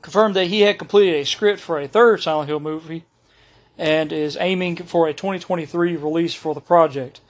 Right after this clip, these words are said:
He later reiterated this is an interview, uh, with, uh, this in an interview with, uh, Joe Actu, and elaborated that the third film project is to be part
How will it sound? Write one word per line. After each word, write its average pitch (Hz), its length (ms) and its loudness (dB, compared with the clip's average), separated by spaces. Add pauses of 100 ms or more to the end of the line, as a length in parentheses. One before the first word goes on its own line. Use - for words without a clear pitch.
(420)
He 175 120 -2
later 190 260 4
reiterated 180 760 0
this 175 200 -2
is 165 140 -4
an 151 100 -10
interview, 170 680 -8
uh, 151 220 -2
with, 143 440 -6 (1040)
uh, 143 300 -2
this 170 220 0
in 170 120 -2
an 165 80 -6
interview 160 340 -2
with, 147 260 -6
uh, 147 280 -6
Joe 147 360 2
Actu, 151 680 -6 (760)
and 156 360 -2 (120)
elaborated 165 600 2
that 160 240 -4
the 147 300 -8
third 196 360 4
film 170 320 -4
project 160 480 0
is 160 140 -10
to 156 80 -16
be 147 100 -12
part 165 500 -2